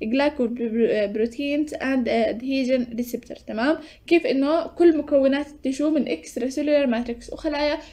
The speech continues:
كيف إنهم هما بيلتصقوا مع بعض، وهما بيلتصقوا مع بعض عن طريق، آه، يعني زي ما تحكوا ريسبتورز معينين ومولكيولز معو-، آه، معينين. من أهم، أهمهم اللي هم، آه، الفايبرو نيكتين،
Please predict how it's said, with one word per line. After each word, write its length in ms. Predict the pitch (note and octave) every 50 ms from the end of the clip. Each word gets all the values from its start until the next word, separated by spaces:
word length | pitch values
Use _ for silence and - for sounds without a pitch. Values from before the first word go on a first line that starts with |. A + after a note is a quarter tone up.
| - - -
كيف 160 | D4 D4 C#4+
إنهم 220 | A#3+ C4+ C4 C4
هما 180 | C4 C4 C4+ C4+
بيلتصقوا 580 | A#3+ B3 A#3 B3 A#3+ B3 C4+ - - - B3+ A#3
مع 120 | A3+ G#3+
بعض، 300 | - - - G#3+ A3+ A#3+ - - - - - - - -
وهما 500 | - - C#4+ C#4+ D4 D#4+ F4+ F#4+ G4 E4+
بيلتصقوا 500 | E4+ F4+ F4+ - G4+ G#4 - - E4 D#4
مع 60 | D4+
بعض 320 | B3+ B3+ A#3 B3+ C4 C4
عن 120 | C4 D4 D#4+
طريق، 340 | D#4+ D4 D#4+ E4 D#4+ - - D4+ - -
آه، 60 | B3
يعني 280 | B3 A#3+ A#3 A#3 B3
زي 80 | C#4 C#4+
ما 80 | D4 D4
تحكوا 260 | D4 - - C#4+ B3+
ريسبتورز 520 | B3+ - - C#4+ - D4+ C#4 C#4+ C#4+ - -
معينين 640 | B3 A#3+ B3 B3+ B3 B3+ B3 B3 B3+ C4 C4 A#3 A#3
ومولكيولز 540 | A3+ A#3 C#4 D4 C#4+ - - C4 C4 C4+ C4+
معو-، 340 | A#3+ A3 G#3+ G#3+ G#3+ - - -
آه، 120 | G#3+ G#3+
معينين. 420 | G#3 G#3+ G#3+ G3+ G#3 G#3 G3 A#3 A#3 - - - - -
من 120 | F4 F4+ F4+
أهم، 360 | F#4 F#4+ G#4 G#4 G4+ G4 - -
أهمهم 460 | C4 C#4 D4+ D#4+ E4 D#4 D#4+ D#4+ D#4+
اللي 140 | C#4 B3 C#4
هم، 240 | C#4+ C4+ C4+ C4+ B3
آه، 420 | - A#3+ B3+ C4 C4 C4+ - -
الفايبرو 580 | A3+ A3+ - - D4 D4 D4 A#3+ A3+ C4+ D#4+ - - - - - - - - - -
نيكتين، 340 | B3 C4+ - - - C4+